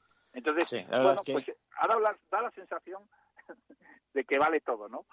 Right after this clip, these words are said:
Speaker 1: O sea, de que
Speaker 2: Ya.
Speaker 1: yo digo una cosa y hago la contraria. Entonces, como estamos
Speaker 2: Ya.
Speaker 1: acostumbrados, eh, a, a, en la política, en,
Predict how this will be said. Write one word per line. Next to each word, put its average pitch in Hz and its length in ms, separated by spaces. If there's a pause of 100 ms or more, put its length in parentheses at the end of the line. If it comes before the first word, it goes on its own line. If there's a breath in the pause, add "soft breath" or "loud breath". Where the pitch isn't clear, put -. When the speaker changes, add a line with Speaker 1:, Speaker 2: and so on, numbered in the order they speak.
(180 loud breath)
Speaker 1:
O - 60
sea, 123 140
de 123 100
que 113 240 (100)
Speaker 2:
Ya. 110 180
Speaker 1:
yo 170 100
digo 180 180
una 170 140
cosa 165 300
y 151 60
hago 143 140
la 139 100
contraria. 180 600 (260 soft breath)
Entonces, 165 280
como 143 180
estamos 160 240
Speaker 2:
Ya. - 80
Speaker 1:
acostumbrados, 170 560 (360 soft breath)
eh, 117 360 (100)
a, 113 280
a, - 680 (440)
en 127 120
la 123 120
política, - 640 (320 loud breath)
en, 123 960